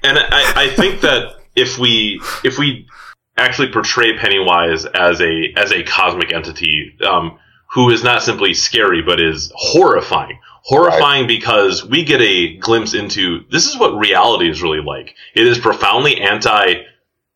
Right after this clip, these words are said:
Speaker 1: not just you individually, y'all. Um, I think that that,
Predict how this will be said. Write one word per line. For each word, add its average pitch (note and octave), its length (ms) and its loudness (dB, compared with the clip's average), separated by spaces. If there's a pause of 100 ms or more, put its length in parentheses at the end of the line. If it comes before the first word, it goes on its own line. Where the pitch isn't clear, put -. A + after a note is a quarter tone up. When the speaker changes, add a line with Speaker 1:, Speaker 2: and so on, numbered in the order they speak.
(180)
Speaker 1:
not F#3+ 180 -2
just A2 200 0
you - 280 0
individually, G2 680 -2 (120)
y'all. - 600 -2 (480)
Um, E2+ 540 0 (680)
I A#2 180 0
think D#3 180 0
that C#3 160 0
that, A2 240 2